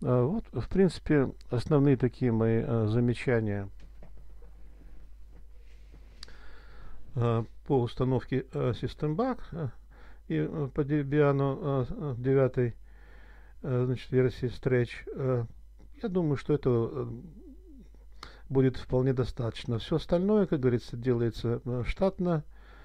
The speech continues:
или, значит, э, через, э, Synaptic,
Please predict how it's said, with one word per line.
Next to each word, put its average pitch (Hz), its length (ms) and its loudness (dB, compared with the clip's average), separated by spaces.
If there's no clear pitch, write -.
или, 139 280 2
значит, 110 480 -2
э, 117 220 -2
через, 113 520 0
э, 135 120 -8
Synaptic, 156 760 -2